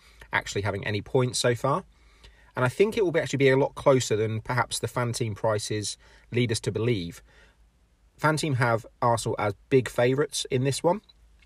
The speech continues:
but I think Norwich have actually done quite well, considering they've played Leicester, Liverpool and Man City. They've actually, their stats in terms of X G and shots actually hasn't been too bad,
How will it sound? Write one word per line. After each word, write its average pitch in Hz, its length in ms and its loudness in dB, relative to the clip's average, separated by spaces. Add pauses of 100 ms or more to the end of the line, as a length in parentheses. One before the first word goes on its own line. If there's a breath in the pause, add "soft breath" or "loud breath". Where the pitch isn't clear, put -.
(260)
but - 100 -6
I - 20 -4
think 165 180 -2
Norwich 180 240 2
have - 100 -2
actually 127 180 -4
done 127 220 2
quite 131 300 2
well, 107 280 2 (400 loud breath)
considering 151 380 0
they've 131 160 0
played 117 440 2 (140)
Leicester, 117 840 2
Liverpool 110 720 0
and 107 140 -4
Man 117 200 0
City. 104 540 -6 (360 loud breath)
They've 123 120 0
actually, 127 640 0 (240)
their 123 100 2
stats - 480 -2 (180)
in 101 120 -8
terms 101 240 -4
of 104 180 -2
X - 220 -4
G 104 440 -2
and 98 140 -8
shots - 380 -4
actually - 260 -4
hasn't 123 180 -4
been 120 140 -4
too 123 300 -2
bad, 127 320 0